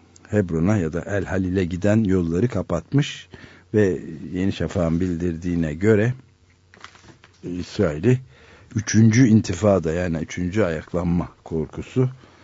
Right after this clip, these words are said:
sarmış gibi görünüyor. Ayrıca, e, Filistinli siyasi ma-, tutuklu, e, Samer, Samir İssavi'nin otuz üç yaşında, e,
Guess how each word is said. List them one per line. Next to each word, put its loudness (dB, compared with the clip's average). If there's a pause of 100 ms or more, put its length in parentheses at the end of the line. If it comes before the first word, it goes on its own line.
(260)
sarmış -4
gibi -2
görünüyor. 0
Ayrıca, 4 (1700)
e, 2
Filistinli 2
siyasi 0 (1080)
ma-, -6
tutuklu, 0 (680)
e, -6
Samer, -2
Samir 4
İssavi'nin 2
otuz -2
üç -8
yaşında, 0 (2250)
e, -4